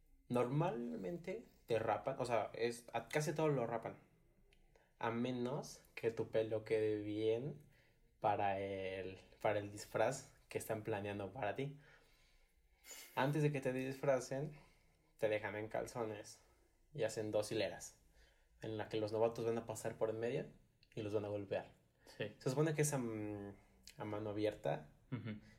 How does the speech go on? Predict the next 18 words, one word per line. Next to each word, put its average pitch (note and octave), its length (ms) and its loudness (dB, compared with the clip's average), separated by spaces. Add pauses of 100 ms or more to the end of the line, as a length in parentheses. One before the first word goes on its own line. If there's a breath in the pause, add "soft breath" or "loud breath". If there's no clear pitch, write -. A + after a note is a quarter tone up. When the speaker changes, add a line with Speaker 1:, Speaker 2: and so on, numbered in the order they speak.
(120 loud breath)
Speaker 1:
y - 60 -8
tú G#2+ 100 -10
pasas G#2+ 240 -6
como G#2 200 -2
medio G2+ 220 -8
corriendo. A2 460 0 (180)
Speaker 2:
Ujú. A2 220 -4 (160)
Speaker 1:
Pero D3+ 120 8
si D3+ 100 2
corres, E3 580 0
te C#3+ 80 0
meten B2 240 0
el G2+ 220 0
pie A2+ 260 6
y A2+ 60 2
te G#2+ 100 -4
va G2 180 0
peor. F2 180 -6